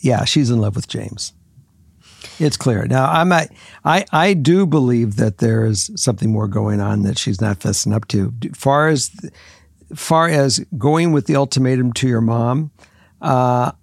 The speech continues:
I think you're better off accepting with the fact that going to your mom and say, "Mom, I, I really don't, I mean, you and Dad have your own relationship. We're married. We have our husbands. We have our life. And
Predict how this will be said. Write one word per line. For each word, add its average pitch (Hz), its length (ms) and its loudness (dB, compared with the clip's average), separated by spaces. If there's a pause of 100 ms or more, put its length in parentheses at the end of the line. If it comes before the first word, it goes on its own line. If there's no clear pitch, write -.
I 147 100 2
think 143 300 -2
you're 135 140 2
better 127 420 0
off 127 180 0
accepting 120 540 -2
with 117 160 -2
the 117 100 -4
fact 120 380 -4
that 120 240 -2
going 131 260 0
to 123 60 0
your 117 80 0
mom 117 220 0
and 117 120 -2
say, 117 140 -2
"Mom, 123 440 0 (1200)
I, 156 220 0 (100)
I 147 120 2
really 160 280 2
don't, 131 360 0
I 160 80 -4
mean, 127 320 0
you 151 320 2
and 156 160 2
Dad 135 300 2
have 120 260 0
your 123 320 2 (140)
own 120 280 2
relationship. 110 580 0
We're 147 320 2
married. 135 640 0 (400)
We 143 180 2
have 147 180 2
our 139 180 4
husbands. 127 480 0
We 123 160 2
have 117 160 0
our 110 220 0
life. 104 400 -2 (200)
And 113 580 0